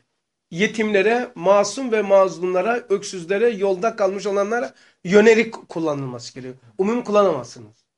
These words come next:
Mesela zekatı mesela devlet topluyor, umumu kullandıramazsınız. İhtiyaç, zaruri ihtiyaçta kullan. Yani hepsinin yönü belli. Topluyor,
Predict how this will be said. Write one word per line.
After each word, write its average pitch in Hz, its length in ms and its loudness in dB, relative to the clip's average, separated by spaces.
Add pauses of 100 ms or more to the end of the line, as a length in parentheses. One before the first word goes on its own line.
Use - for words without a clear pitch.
(920)
Mesela 202 240 0
zekatı 240 500 4
mesela 147 460 -4
devlet 196 400 4
topluyor, 262 760 0
umumu 277 320 6
kullandıramazsınız. 226 920 4
İhtiyaç, 233 440 0
zaruri 214 440 2
ihtiyaçta - 460 -4
kullan. 143 240 -10 (340)
Yani 208 180 4
hepsinin 254 360 2
yönü 220 300 0
belli. 123 400 -6 (1200)
Topluyor, 254 480 6